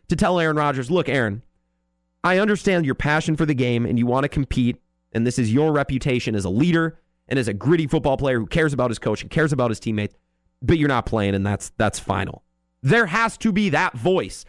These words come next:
I don't care if it's Mark Murphy or if it's Brian Gutekunst or if they leave that up to the head coach, but somebody has to shoulder that responsibility. And last year, no one did.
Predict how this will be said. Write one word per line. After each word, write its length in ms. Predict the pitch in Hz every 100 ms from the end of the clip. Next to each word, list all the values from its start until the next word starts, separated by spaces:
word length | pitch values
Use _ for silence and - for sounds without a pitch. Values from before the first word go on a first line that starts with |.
| _
I 80 | -
don't 160 | 320 277
care 160 | 269
if 80 | 339
it's 140 | 226 160
Mark 260 | 143 135
Murphy 320 | 135 135 220
or 20 | 254
if 80 |
it's 120 | 151 123
Brian 240 | 143 131
Gutekunst 420 | 135 139 160 175
or 60 | 147
if 60 |
they 100 | 185
leave 160 | 170 185
that 160 | 175 170
up 80 |
to 60 | 170
the 60 | 147
head 120 | -
coach, 180 | 220 - - _ -
but 200 | 214 -
somebody 800 | - - 247 233 165 139 139 - _ _ _ _ _ _ _ _ _ _ _ _
has 260 | 170 156
to 320 | - 170 156 139
shoulder 580 | - - 180 160 147 135
that 220 | 135 113
responsibility. 680 | 113 135 117 117 117 101 104
And 100 | 202
last 180 | 262 262
year, 60 |
no 120 | 262
one 120 | 254 247
did. 240 | 262 95